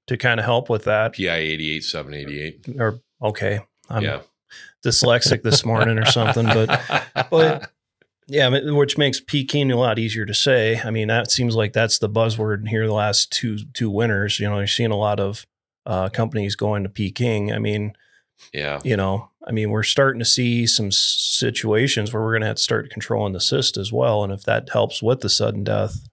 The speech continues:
Speaker 1: I mean, that's, that's a, that's a scenario that we gotta kinda be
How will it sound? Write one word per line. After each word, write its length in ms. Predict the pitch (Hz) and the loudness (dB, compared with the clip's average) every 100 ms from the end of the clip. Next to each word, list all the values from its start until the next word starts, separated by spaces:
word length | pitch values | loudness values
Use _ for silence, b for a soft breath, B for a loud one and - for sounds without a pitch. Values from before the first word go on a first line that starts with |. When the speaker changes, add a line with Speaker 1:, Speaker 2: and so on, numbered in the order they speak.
| _ _ _ _ _ _ | _ _ _ _ _ _
Speaker 1:
I 60 | - | -6
mean, 340 | 98 95 95 - _ _ _ - | -4 -4 -6 -12 _ _ _ -6
that's, 280 | 120 113 - | -2 0 2
that's 260 | 113 117 | 2 2
a, 180 | 107 98 95 | 0 0 -2
that's 220 | 113 107 | -4 -2
a 220 | 104 98 110 _ _ | 0 -2 -4 _ _
scenario 480 | - 117 117 120 104 | -4 0 2 2 0
that 80 | 101 | -2
we 100 | 104 | 0
gotta 220 | 110 104 | 0 -2
kinda 220 | - 104 | -4 -4
be 340 | 101 104 117 | -4 -6 -8